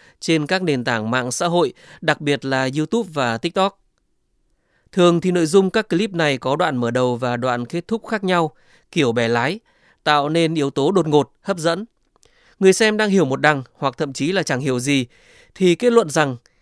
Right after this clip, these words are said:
ý văn học là có thể lại một nẻo khác hoặc là một kết luận đơn giản đến bất ngờ. Bởi vậy mà cụm từ ý văn học thường hay được gắn thêm một câu cảm thán, "Văn vở quá cơ."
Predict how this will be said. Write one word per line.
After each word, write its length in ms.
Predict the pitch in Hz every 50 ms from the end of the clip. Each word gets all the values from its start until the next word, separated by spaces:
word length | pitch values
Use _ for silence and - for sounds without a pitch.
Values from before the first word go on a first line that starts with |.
| _ _
ý 240 | - - 143 156 185
văn 140 | 196 208 185
học 180 | 175 160 - 143
là 280 | 139 143 147 143 131 120 _ _ _ _ _ _ _
có 140 | - 143 160
thể 260 | - 208 165 135 117
lại 360 | 113 117 127 123 127 127 127
một 200 | 127 123 127 -
nẻo 180 | 120 120 110 98
khác 280 | - - 175 208 - _ _ _ _ _ _ _
hoặc 300 | - 143 139 - - 139
là 300 | 131 127 127 123 127 127
một 200 | 123 127 120 -
kết 120 | 202 196
luận 200 | 190 180 156 151
đơn 160 | 156 151 143
giản 300 | 131 147 131 117 107 104
đến 220 | 107 110 117 131 165
bất 140 | 202 202
ngờ. 240 | 202 156 139 131 120 113 - _ _ _ _ _ _ _ _ _ _ _ _ _ _ _
Bởi 160 | - 151 147
vậy 200 | 143 165 170 170
mà 280 | 160 151 151 151 147 143
cụm 240 | - - 175 151 143
từ 280 | - - 147 143 139 160
ý 160 | 156 147 156
văn 200 | 156 190 185 165
học 240 | 165 156 127 - _ _ _ _ -
thường 280 | - 160 143 135 131
hay 220 | 135 147 151 147 139
được 160 | 131 123 113
gắn 180 | 123 123 139
thêm 280 | 143 165 160 151 139 135
một 140 | 127 117 -
câu 220 | - 135 131 131
cảm 200 | 120 135 113 98
thán, 300 | 95 120 117 107 120 156 208 - _ _ _ _ _ _ _ _ _ -
"Văn 220 | 135 131 127 123
vở 220 | 120 131 123 113 98
quá 340 | - - 123 143 160 180
cơ." 160 | 190 180 175